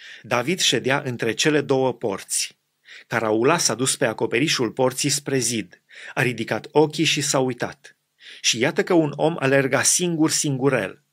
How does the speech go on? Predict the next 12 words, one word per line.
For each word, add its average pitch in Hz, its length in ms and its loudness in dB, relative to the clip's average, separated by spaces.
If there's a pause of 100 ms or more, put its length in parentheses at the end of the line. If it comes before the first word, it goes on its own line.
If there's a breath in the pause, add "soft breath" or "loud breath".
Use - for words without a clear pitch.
(600 loud breath)
Caraula 123 480 2
a 151 120 -4
strigat 120 460 0
și - 180 0
a 123 60 0
dat 160 180 -2
de 131 120 -4
știre 139 400 0
împăratului. 117 880 -4 (500 loud breath)
Împăratul 143 540 0
a 139 100 0
zis: 131 480 -2